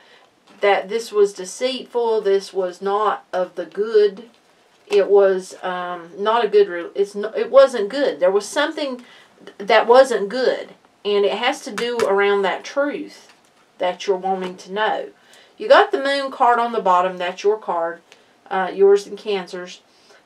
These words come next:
Uh, this is a feeling of, uh, some things are better left not known and unsaid. Uh, also, though, you know, sometimes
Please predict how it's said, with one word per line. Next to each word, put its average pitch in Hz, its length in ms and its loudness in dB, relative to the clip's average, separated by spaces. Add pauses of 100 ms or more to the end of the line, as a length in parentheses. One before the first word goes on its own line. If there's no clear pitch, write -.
Uh, 208 80 -6
this 302 300 2
is 415 120 4
a 381 60 2
feeling 254 540 0
of, 202 500 2
uh, 196 480 -2
some 339 360 0
things 320 460 -2
are 202 280 4
better 247 580 0
left 196 640 0 (1300)
not 190 300 -6
known 165 320 -12 (680)
and 196 180 -6
unsaid. 185 640 -6 (460)
Uh, 220 280 2
also, 269 840 4
though, 202 680 4
you 226 180 -8
know, 214 340 4 (240)
sometimes 349 1200 0